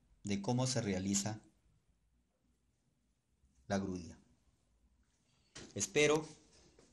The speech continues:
que esta pequeña muestra haya sido se-, de su agrado.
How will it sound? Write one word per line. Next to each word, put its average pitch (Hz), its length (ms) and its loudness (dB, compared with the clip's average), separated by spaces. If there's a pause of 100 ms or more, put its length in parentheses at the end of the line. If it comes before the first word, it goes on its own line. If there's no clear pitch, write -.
(1120)
que 117 100 -2
esta 117 240 2
pequeña 131 400 2
muestra 131 600 2 (160)
haya 110 240 2
sido 135 320 2
se-, 151 160 2
de 123 200 0
su 147 140 2
agrado. 135 560 6